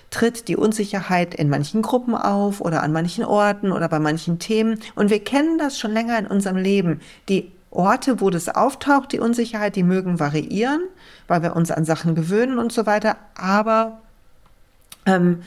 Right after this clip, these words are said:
es gibt so diese Überschrift Unsicherheit, die geht so zum Beispiel durchs Leben.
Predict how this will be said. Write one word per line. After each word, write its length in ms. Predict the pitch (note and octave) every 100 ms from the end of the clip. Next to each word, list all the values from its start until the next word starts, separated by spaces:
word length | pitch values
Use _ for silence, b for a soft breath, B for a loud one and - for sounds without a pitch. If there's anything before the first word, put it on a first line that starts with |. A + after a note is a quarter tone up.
| B
es 180 | B D#3
gibt 200 | A#3+ A#3+
so 100 | A#3
diese 220 | G3 F3
Überschrift 600 | F#3 G#3+ C4+ - A3+ G#3
Unsicherheit, 720 | - F#3+ G3+ G3+ G3+ E3 F3+ E3+
die 120 | D#3+
geht 200 | F3 F3+
so 120 | F3
zum 240 | E3 E3 D3+
Beispiel 400 | D3+ D#3 D3+ D3
durchs 240 | C#3 -
Leben. 320 | D3+ - -